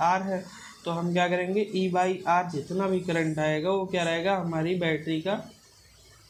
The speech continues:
current रहेगा। इस स्थिति में हमारा क्या होता है, जो प्राप्त धारा होता है एक cell के द्वारा प्राप्त धारा के बराबर होता है। इसीलिए हम क्या करते हैं, इस स्थिति को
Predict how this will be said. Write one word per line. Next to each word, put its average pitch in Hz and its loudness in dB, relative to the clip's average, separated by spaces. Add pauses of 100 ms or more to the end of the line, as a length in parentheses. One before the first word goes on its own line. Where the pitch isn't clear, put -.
(340)
current 165 0
रहेगा। 131 2
इस 196 0 (120)
स्थिति 196 2
में 208 2
हमारा 190 0
क्या 190 0
होता 175 -2
है, 220 0 (460)
जो 175 0
प्राप्त 180 -2
धारा 170 0
होता 175 0
है 196 2
एक 202 2
cell 190 2
के 190 2
द्वारा 185 0 (480)
प्राप्त 175 0
धारा 170 2
के 185 0
बराबर 165 2
होता 127 -2
है। 117 -6
इसीलिए 190 2
हम 190 -2
क्या 175 -2
करते 165 -4
हैं, 190 -4
इस 175 -2 (160)
स्थिति 175 -4
को 202 -2